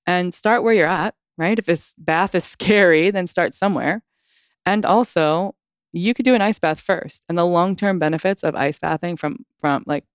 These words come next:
ice plunging or cold plunging or deliberate cold exposure or cold water immersion, whatever we're gonna call it, those benefits are tenfold. Just cellular health, cold shock proteins, activating brown adipose tissue,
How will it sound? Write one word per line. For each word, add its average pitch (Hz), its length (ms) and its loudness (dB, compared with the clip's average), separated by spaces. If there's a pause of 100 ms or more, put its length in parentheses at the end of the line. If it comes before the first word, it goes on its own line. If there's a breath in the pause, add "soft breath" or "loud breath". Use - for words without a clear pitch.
ice 160 200 0
plunging 165 480 0
or 147 80 -4
cold 165 220 0
plunging 160 300 0
or 143 60 2
deliberate 151 460 2
cold 151 200 0
exposure 151 480 0
or 135 120 -4
cold 190 260 2
water 175 300 4
immersion, 160 420 0
whatever 156 320 0
we're 165 120 0
gonna 139 180 -6
call 143 320 -2
it, 170 260 -2 (720 soft breath)
those 196 440 2
benefits 160 720 0
are 147 540 0 (640)
tenfold. - 580 -6 (160)
Just - 260 0
cellular 165 540 0
health, 139 420 -4
cold 185 280 2
shock 160 240 -4
proteins, 156 480 -2
activating 160 560 -2
brown 160 320 0
adipose 160 500 -2
tissue, 139 460 -4